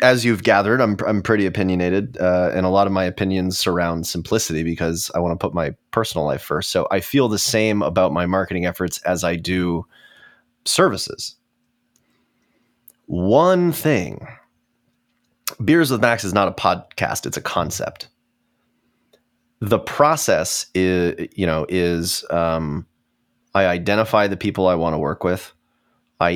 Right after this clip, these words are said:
interview them for every reason under the sun. Those interviews, uh, turn into one podcast, which turn into five snippets, which turn into LinkedIn posts that I ask them to co-promote, which turns into me taking over other people's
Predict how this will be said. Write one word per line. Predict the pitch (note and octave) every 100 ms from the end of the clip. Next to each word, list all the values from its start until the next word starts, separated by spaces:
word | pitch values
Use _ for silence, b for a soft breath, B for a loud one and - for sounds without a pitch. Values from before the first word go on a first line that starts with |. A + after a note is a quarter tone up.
| -
interview | G#2 G#2 F2+ F2
them | E2+ E2 F2+
for | - E2 -
every | G#2 G2 G2
reason | F#2 F#2 F#2 E2+
under | D#2+
the | -
sun. | - D#2 D2 E2 F#2+ _ _ _ _ _ -
Those | G2+ G2+ F#2
interviews, | - G2+ F#2+ F#2+ F#2 F2+ F2 - -
uh, | F2 D#2+ -
turn | F#2+ F2
into | F2 - F#2 F2
one | - F2+ F2 F2
podcast, | F#2+ F2 - F2 E2+ -
which | E2+ -
turn | - F2+
into | E2+ F2+ F2+ E2
five | - E2 E2
snippets, | - E2+ - D#2+ - E2
which | -
turn | - F2+
into | E2 E2+
LinkedIn | E2 F2 F#2 E2+
posts | - E2+ E2 -
that | F2 E2
I | D#2
ask | D2 E2 -
them | F2 D2+
to | -
co-promote, | - D#2+ - E2 E2 D#2
which | D#2+ -
turns | F2+ E2+
into | E2+ F#2+ D#2+
me | E2
taking | E2 F2 E2 E2
over | E2 E2 D#2+ E2
other | E2
people's | D#2 E2 E2 D2+ -